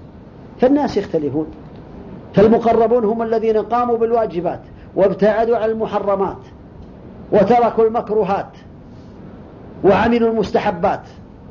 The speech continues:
هذا عمل مبارك، هذا مقرب، هذا من السابقين، بي-، يلحق، يلتحق بدرجة السابقين. وأصحاب اليمين أو المقتصدين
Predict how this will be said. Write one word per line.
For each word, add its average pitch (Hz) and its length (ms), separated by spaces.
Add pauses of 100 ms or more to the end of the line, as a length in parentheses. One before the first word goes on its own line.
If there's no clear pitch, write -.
(440)
هذا 135 260
عمل 135 480 (120)
مبارك، 127 400
هذا 147 240
مقرب، 139 500
هذا 147 180
من 147 120
السابقين، 151 600 (1040)
بي-، 139 460 (160)
يلحق، 165 400
يلتحق 190 500
بدرجة 160 420
السابقين. 127 580 (840)
وأصحاب 226 420
اليمين 233 480 (1600)
أو 208 160
المقتصدين 226 800